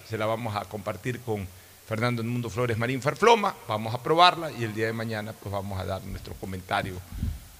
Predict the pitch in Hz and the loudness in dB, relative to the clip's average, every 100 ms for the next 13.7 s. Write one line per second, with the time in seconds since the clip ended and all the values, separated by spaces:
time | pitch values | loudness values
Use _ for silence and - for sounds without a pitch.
0 | - - - - 117 120 117 139 127 107 | -20 -20 -20 -10 -2 0 4 8 8 6
1 | 113 - 98 98 101 101 101 101 104 101 | -4 -4 -2 0 0 -2 -6 -8 -8 -8
2 | 98 - 104 104 98 - 95 110 120 - | -6 -4 -2 -2 -4 -4 -6 -2 -2 -2
3 | 147 123 143 123 123 123 - - - - | -2 2 2 2 -2 -6 -8 -18 -20 -20
4 | - - 110 104 - - 131 127 143 143 | -16 -2 2 2 -2 2 2 6 6 6
5 | 185 175 147 156 156 139 127 117 76 - | 8 6 6 0 0 2 2 0 -4 -2
6 | 127 131 123 - 127 120 113 107 101 - | 0 2 2 2 2 2 2 0 -4 -6
7 | 131 117 - 107 - - 104 - - 101 | -2 -2 -2 -6 -4 -2 -2 -2 -8 -8
8 | 95 95 117 - 107 95 107 104 101 90 | -6 -6 -6 -4 -2 0 2 2 0 -2
9 | 67 - 101 104 92 - - - 123 123 | -4 -6 -4 -4 -6 -12 -20 -4 4 6
10 | 120 117 135 123 - 110 104 104 120 117 | 6 6 2 0 0 0 2 2 2 0
11 | - 120 123 113 123 123 120 113 113 120 | -2 0 2 2 0 2 4 4 4 4
12 | 117 110 107 104 113 107 120 120 110 120 | 2 0 0 2 2 2 2 2 2 2
13 | 117 104 120 110 - 90 85 | 2 0 -2 -6 -6 -8 -8